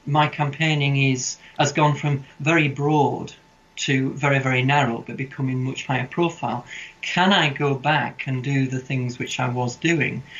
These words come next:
which I'd like to be doing, but the, uh, the issue is, I, have I, you know, am I becoming, uh,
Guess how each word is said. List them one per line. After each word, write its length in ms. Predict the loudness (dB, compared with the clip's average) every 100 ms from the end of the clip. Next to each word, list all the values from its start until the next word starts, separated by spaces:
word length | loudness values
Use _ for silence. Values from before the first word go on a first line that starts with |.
| -16 -4
which 440 | 0 2 2 -2 0
I'd 120 | 0
like 280 | 2 2 0
to 100 | -6
be 100 | -10
doing, 420 | -8 -10 -10 -12 -16 -20 -12
but 260 | -8 -6 -4
the, 340 | -2 0 2
uh, 280 | 4 4 2
the 240 | -2 -2 0
issue 380 | 2 0 -2 -4
is, 300 | -6 -6 -4
I, 360 | 0 2 2 2
have 220 | 2 4
I, 300 | 4 4 0
you 100 | -2
know, 140 | -2 2
am 200 | 4 4
I 140 | 2
becoming, 600 | 0 -4 -6 -4 -4 -4
uh, 200 | -4 -6